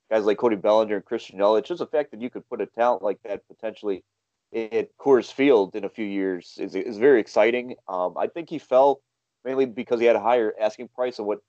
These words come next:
people might originally have thought he's going for. He went, uh, he's asking maybe six million dollars, a little bit more than, you know, what slots were at that point. But I think the talent is con-,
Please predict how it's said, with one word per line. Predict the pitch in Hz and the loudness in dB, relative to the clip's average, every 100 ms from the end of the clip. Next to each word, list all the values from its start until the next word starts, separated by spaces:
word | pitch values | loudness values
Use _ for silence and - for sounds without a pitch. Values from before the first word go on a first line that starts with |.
| _ _ _ _ | _ _ _ _
people | 127 113 | -16 -8
might | 107 110 | 0 2
originally | 98 110 113 110 | 2 0 0 -2
have | 101 | -2
thought | 101 110 - _ _ _ _ | 0 0 0 _ _ _ _
he's | 98 | -8
going | 107 113 113 | -2 -2 0
for. | 127 | 0
He | 107 | 2
went, | 107 107 98 _ _ | 2 0 _ _ _
uh, | 90 87 | -6 -4
he's | 90 110 | -2 2
asking | 123 127 | 0 0
maybe | 110 110 107 101 _ _ _ - | -4 -4 -4 -8 _ _ _ -16
six | 117 - | -16 -6
million | 117 104 | -4 0
dollars, | 98 104 107 101 | 2 2 2 -2
a | |
little | 98 104 | -4 -2
bit | 98 90 | -2 -6
more | 95 95 98 | -2 -2 0
than, | 92 82 _ _ _ | -2 -10 _ _ _
you | 92 | -10
know, | |
what | 85 92 - | -2 -2 -2
slots | 90 87 87 - | 0 2 2 -2
were | 92 92 - _ _ _ _ - | -8 -8 -10 _ _ _ _ -14
at | 95 | -8
that | 98 - | -6 -8
point. | 98 90 98 - _ | -10 -10 -10 -12 _
But | 80 73 - _ _ | -10 -10 -10 _ _
I | 110 | -6
think | 107 135 | 2 2
the | 107 | 2
talent | - 123 135 - | 0 4 4 2
is | 113 104 90 _ _ _ _ | -4 -8 -10 _ _ _ _
con-, | 104 | -20